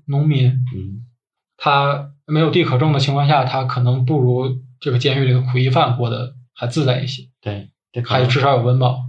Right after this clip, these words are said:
Speaker 2: 对，
Speaker 1: 嗯。
Speaker 2: 这可能社会结构确实出了很大的问题。
Speaker 1: 结果呢，他发现自己就算是去自我揭发，也救不了上马丘。上马丘本人也没有被救的意愿。
Speaker 2: 嗯。
Speaker 1: 他这个时候就连夜回来，要去接科赛特。
Speaker 2: 嗯。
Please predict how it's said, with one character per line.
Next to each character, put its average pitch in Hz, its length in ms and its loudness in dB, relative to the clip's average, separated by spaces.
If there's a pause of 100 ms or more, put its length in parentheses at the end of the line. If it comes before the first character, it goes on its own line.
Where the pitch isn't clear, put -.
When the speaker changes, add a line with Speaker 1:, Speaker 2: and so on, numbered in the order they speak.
Speaker 2:
对， 104 140 -4
Speaker 1:
嗯。 123 180 -2
Speaker 2:
这 123 120 -8
可 110 100 -10
能 107 100 -2
社 127 160 0
会 127 140 0
结 104 160 0
构 113 140 0
确 117 160 -2
实 113 100 0
出 117 180 -4
了 107 80 0
很 95 120 -6
大 101 160 0
的 87 80 -6
问 90 120 -12
题。 - 120 -20 (840)
Speaker 1:
结 143 140 0
果 139 180 2
呢， 120 280 -2 (580)
他 139 400 0
发 143 200 0
现 147 160 2
自 143 160 0
己 127 280 2
就 180 160 0
算 151 180 2
是 143 200 0
去 - 180 -2
自 160 100 -2
我 131 100 2
揭 131 160 0
发， 139 340 0 (280)
也 127 160 0
救 165 140 2
不 131 60 2
了 120 100 2
上 123 120 0
马 120 120 2
丘。 - 260 -6 (540)
上 175 160 0
马 131 60 -2
丘 160 120 2
本 135 160 0
人 151 120 2
也 131 60 2
没 131 100 2
有 135 120 0
被 143 140 0
救 151 160 2
的 147 80 2
意 175 60 0
愿。 139 180 0 (340)
Speaker 2:
嗯。 101 240 -10 (320)
Speaker 1:
他 135 100 0
这 151 140 2
个 135 120 2
时 113 100 -2
候 120 180 0
就 120 260 0
连 120 240 2
夜 120 100 0
回 127 200 -2
来， - 220 -8 (140)
要 120 120 -2
去 123 300 -2
接 127 180 0
科 123 160 -2
赛 127 140 -2
特。 127 300 -8 (120)
Speaker 2:
嗯。 110 260 -8